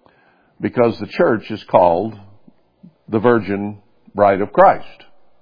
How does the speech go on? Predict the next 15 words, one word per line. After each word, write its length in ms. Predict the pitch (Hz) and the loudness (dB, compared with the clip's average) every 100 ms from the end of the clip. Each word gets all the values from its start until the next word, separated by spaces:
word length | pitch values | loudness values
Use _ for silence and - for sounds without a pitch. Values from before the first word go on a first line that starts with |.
| _ _ _ _ _ _ _ _ _ _ - | _ _ _ _ _ _ _ _ _ _ -4
So 520 | 131 120 120 113 - | 4 4 4 0 -12
what 400 | - 135 180 - - | -4 2 2 0 -20
the 560 | - - 127 123 120 120 | -16 -2 0 2 0 -4
virgin 720 | 95 135 165 127 151 147 147 - - - | -2 0 0 -2 -4 -2 -6 -12 -16 -2
is 380 | 143 147 - | 0 0 -2
to 160 | - 135 | -6 -6
do 840 | 95 147 143 95 71 64 80 104 _ _ _ _ _ _ _ _ _ | -4 -4 -2 -4 -6 -12 -14 -16 _ _ _ _ _ _ _ _ _
is 240 | 110 113 | -6 -4
to 100 | - | -4
bring 440 | 104 117 135 135 120 | -4 -2 0 -2 -2
forth 380 | 127 117 104 - _ _ _ _ | 0 0 0 -4 _ _ _ _
his 260 | - 170 165 | 0 0 0
character, 880 | - 120 92 82 - 92 82 90 95 _ _ _ _ _ - | -4 -2 -2 -4 -10 -10 -10 -10 -14 _ _ _ _ _ -2
his 240 | 156 175 | 2 2
likeness, 640 | 131 101 85 71 80 85 | 4 2 2 -4 -14 -16